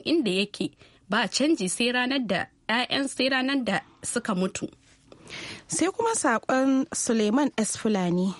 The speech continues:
Speaker 2: shi kuma ya ce, "Assalam yau da gobe, ikon Allah. Tsofaffin gwamnonin da ke wucewa zuwa majalisar dattawa ba abin da suke tsi-, ba abin da suke tsinana wa demokradiyya,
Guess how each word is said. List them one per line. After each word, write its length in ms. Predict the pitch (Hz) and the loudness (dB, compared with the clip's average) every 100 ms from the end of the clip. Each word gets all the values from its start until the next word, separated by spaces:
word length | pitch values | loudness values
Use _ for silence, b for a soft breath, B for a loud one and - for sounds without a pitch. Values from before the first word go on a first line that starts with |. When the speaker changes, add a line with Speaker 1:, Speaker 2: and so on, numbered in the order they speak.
| - | -8
Speaker 2:
shi 180 | - 269 | -4 0
kuma 200 | 269 254 | 2 2
ya 60 | 262 | 2
ce, 160 | - - | 0 0
"Assalam 420 | 277 - 233 330 | -2 0 2 4
yau 200 | 220 208 | 4 2
da 100 | 185 | 0
gobe, 380 | 175 175 170 180 | 0 0 0 0
ikon 320 | 311 330 254 - | 0 0 0 0
Allah. 320 | 202 202 175 - B B B B | 2 2 0 -4 B B B B
Tsofaffin 520 | - 214 240 - 339 | -2 0 -2 2 4
gwamnonin 400 | 330 320 339 339 | 6 4 4 4
da 100 | 247 | 2
ke 280 | - - 208 | 0 0 2
wucewa 520 | 226 - 233 196 202 196 | 2 2 2 4 2 2
zuwa 200 | 233 190 | 2 2
majalisar 520 | 175 185 247 - 220 | 0 0 0 0 0
dattawa 560 | 180 - 190 180 233 302 B B B | 0 -2 0 2 0 -2 B B B
ba 100 | - | -4
abin 240 | 175 254 311 | -2 0 2
da 80 | |
suke 280 | 233 - 233 214 | 0 0 -2 0
tsi-, 240 | - 233 | -2 -2
ba 120 | 285 - | 0 0
abin 200 | 226 330 | 0 2
da 80 | 269 | 0
suke 240 | - 214 - | 2 0 2
tsinana 480 | 254 240 208 220 | 2 4 4 2
wa 200 | 202 190 196 | 2 0 0
demokradiyya, 720 | 208 208 - - 277 294 | 2 2 0 2 4 4